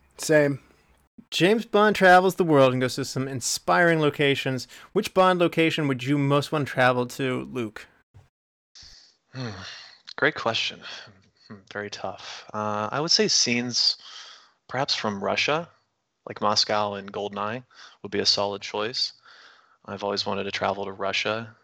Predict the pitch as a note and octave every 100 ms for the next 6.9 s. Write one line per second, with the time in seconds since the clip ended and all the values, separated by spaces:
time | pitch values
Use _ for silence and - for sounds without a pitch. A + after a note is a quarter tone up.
0 | - F2 G2 - A2 - - G2 C#3+ C#3+
1 | C#3 - D3 D3+ - D3+ D#3 - D#3 D3+
2 | C#3+ C#3+ C#3+ - D3 D#3 - _ - -
3 | - A#2 C#3 G#2 G#2 A2 - F#2+ F2+ -
4 | F#2+ F#2 - - - - G#2 A2 A2 A2
5 | A2+ G#2+ - _ G#2+ G#2 - G#2 G2+ G2+
6 | G2+ G2 F#2 G2+ G2+ - - F#2+ F#2